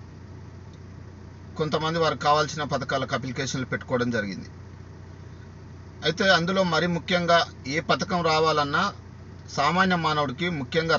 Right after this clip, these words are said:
రేషన్ కార్డు కావాలి. ఎందుకు రేషన్ కార్డు అంటే ప్రతి పథకం రేషన్ కార్డుకు ముడిపడి ఉంటుంది కాబట్టి రేషన్ కార్డు కావాలనే ఒక,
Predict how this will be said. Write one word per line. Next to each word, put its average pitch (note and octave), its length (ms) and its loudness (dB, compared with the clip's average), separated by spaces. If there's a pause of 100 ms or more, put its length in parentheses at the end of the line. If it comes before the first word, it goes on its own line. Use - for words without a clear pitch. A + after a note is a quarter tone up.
రేషన్ D#3 320 2
కార్డు D#3 220 2
కావాలి. A2 560 0
ఎందుకు F#3 220 2
రేషన్ E3+ 280 2
కార్డు D#3+ 180 2
అంటే D#3+ 140 0
ప్రతి F3+ 300 2
పథకం G3 440 2
రేషన్ F#3+ 280 2
కార్డుకు F#3 280 4
ముడిపడి E3+ 380 4
ఉంటుంది D#3+ 300 -2
కాబట్టి C#3 400 2
రేషన్ F3+ 520 2
కార్డు F#3+ 440 4 (300)
కావాలనే F3 560 8
ఒక, E3+ 200 0